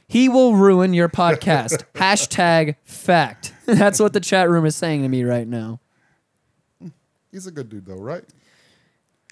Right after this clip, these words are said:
Speaker 1: You're trying to
Speaker 2: You,
Speaker 1: defend
Speaker 2: you,
Speaker 1: him, and you
Speaker 2: no,
Speaker 1: don't
Speaker 2: no, no, no,
Speaker 1: understand.
Speaker 2: listen, listen. He could, he could show that your show is the show of all shows by not ruining your podcast. He could be like, "Your show's so fucking great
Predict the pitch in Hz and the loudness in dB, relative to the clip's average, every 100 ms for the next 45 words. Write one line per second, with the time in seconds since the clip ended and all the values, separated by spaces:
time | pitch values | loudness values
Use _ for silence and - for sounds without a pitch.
0 | _ 170 240 208 247 277 311 247 196 175 | _ 0 0 0 0 0 0 0 -2 0
1 | 247 285 214 160 143 165 196 180 233 269 | 0 2 2 2 2 2 2 4 4 2
2 | 226 190 - 175 262 190 - 175 156 160 | 2 0 0 0 2 4 4 2 2 0
3 | 165 135 123 123 190 202 - - 202 180 | -2 -6 -14 -14 -14 -14 -16 -10 -8 -6
4 | 113 95 95 _ _ _ _ _ _ 170 | -8 -10 -20 _ _ _ _ _ _ -12
5 | 190 - 180 135 110 98 _ _ _ _ | -12 -12 -10 -10 -12 -20 _ _ _ _
6 | _ _ _ _ _ _ _ _ _ _ | _ _ _ _ _ _ _ _ _ _
7 | _ - - 127 113 110 120 143 151 151 | _ -18 -12 -10 -10 -10 -8 -8 -6 -6
8 | 156 160 - 98 101 - 120 104 98 92 | -8 -12 -18 -16 -16 -12 -10 -10 -10 -12
9 | - 120 92 90 - _ _ _ 110 107 | -10 -10 -10 -14 -20 _ _ _ -8 -6
10 | 110 139 147 123 117 107 117 127 - 95 | -4 -4 -4 -6 -6 -4 -6 -8 -10 -14
11 | 90 85 82 - _ _ _ _ 160 165 | -14 -20 -20 -20 _ _ _ _ -10 -6
12 | 143 120 131 160 - 147 135 - 143 156 | -4 -6 -6 -10 -6 -6 -6 -6 -4 -4
13 | 165 160 160 131 135 113 92 | -6 -8 -10 -8 -6 -6 -8